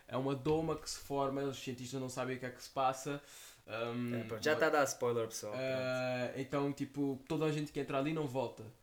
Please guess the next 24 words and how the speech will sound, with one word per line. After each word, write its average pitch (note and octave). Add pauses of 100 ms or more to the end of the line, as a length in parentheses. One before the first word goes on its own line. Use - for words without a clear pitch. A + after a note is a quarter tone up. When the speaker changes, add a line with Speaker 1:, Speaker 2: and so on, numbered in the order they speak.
(220)
Speaker 1:
Então C#3+
eles C#3
mandam D3
um, C#3+
umas, C3
é, A#2+ (220)
cast. - (340)
Speaker 2:
Cientistas, D3+
Speaker 1:
All, B2+
Speaker 2:
né? A#2
Speaker 1:
all C#3
females, C3+
yeah. A2 (200)
Então C3
mandam, C3
tipo, A#2+
especialistas, B2+
eh, G#2+ (540)
para A#2+
lá A2+
para A#2+
dentro, B2
all G2+
females. C3+